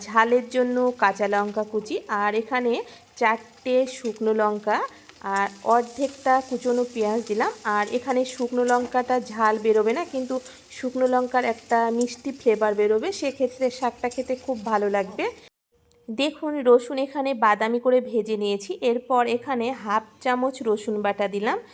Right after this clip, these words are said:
আর রসুন কুচি আর হাফ চামচ রসুন বাটা এভাবে তেলে হালকা করে ভেজে নেবেন, সেক্ষেত্রে শাকটা খেতে খুব ভালো লাগবে। আর যে কোনো শাক রান্নাতে রসুনের পরিমাণটা একটু বেশি হলে আমার মনে হয় খেতে বেশি ভালো লাগবে। দেখুন,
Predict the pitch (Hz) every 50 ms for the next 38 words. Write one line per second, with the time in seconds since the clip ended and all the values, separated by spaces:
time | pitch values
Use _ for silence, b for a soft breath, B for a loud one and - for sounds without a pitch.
0 | B B B B B 202 196 196 196 202 220 240 247 - - 294 285 285 285 -
1 | 277 269 - - 285 285 - - 220 202 202 202 208 208 208 214 214 220 226 226
2 | - - 262 254 247 262 269 262 - 233 208 220 - 247 233 226 233 233 - 247
3 | 240 - 208 208 214 240 254 226 240 240 233 - 240 226 220 220 240 226 226 220
4 | 214 220 220 233 226 226 240 240 233 202 220 233 214 - 220 214 208 202 202 269
5 | 381 494 - B B B B B B - - 262 262 262 294 269 - - 269 277
6 | 277 277 269 214 196 - - 269 254 262 269 262 269 262 262 - 277 233 220 247
7 | 226 208 208 208 208 202 196 202 226 320 - - 220 208 208 - 247 254 247 254
8 | 285 277 269 269 262 269 - 240 220 226 226 226 220 220 220 214 220 269 247 226
9 | 226 - - 240 240 254 247 247 247 247 247 247 247 247 240 240 247 254 247 254
10 | - 262 220 196 214 214 220 - - 277 285 294 277 254 262 277 277 B B B
11 | B B - 214 226 233 240 247 247 247 254 269 262 277 262 254 - - 240 233
12 | - 220 208 220 247 240 - 277 240 233 233 208 196 196 196 196 190 196 202 269
13 | 403 554 - - B B B B B B B B 254 247 277 285 - 311 277